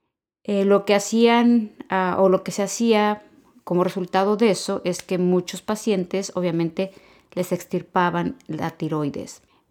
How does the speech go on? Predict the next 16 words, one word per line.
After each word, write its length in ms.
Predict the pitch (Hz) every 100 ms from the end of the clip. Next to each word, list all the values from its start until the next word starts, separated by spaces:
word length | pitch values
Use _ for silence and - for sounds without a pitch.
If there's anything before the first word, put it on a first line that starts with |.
| _ _ _
Ahorita 300 | 185 185 180
vamos 220 | 175 180
a 40 | 180
describir 380 | 170 - 170 170
un 80 |
poquito 400 | 170 180 190 185
lo, 200 | 196 180
la 100 | 170
función 420 | 170 175 170 180 175
que 120 | 185
tiene 220 | 175 175
la 160 | 180 180
tiroides 500 | 214 202 196 208 202
en 100 | 190
nuestro 180 | 180
organismo. 560 | 196 202 208 196 214 247